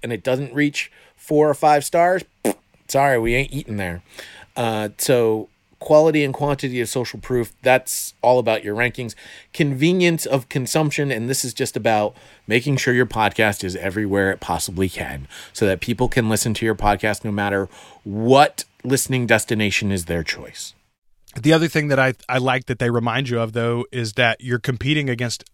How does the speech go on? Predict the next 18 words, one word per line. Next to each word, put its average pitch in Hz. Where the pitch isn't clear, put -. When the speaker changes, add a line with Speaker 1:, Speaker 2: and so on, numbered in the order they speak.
Speaker 2:
other 135
things 120
other 135
than 120
just 120
other 117
podcasts. 104
You 110
know, 107
when, 123
when 120
someone 170
chooses 147
to 139
listen 127
to 123
your 117
show, 113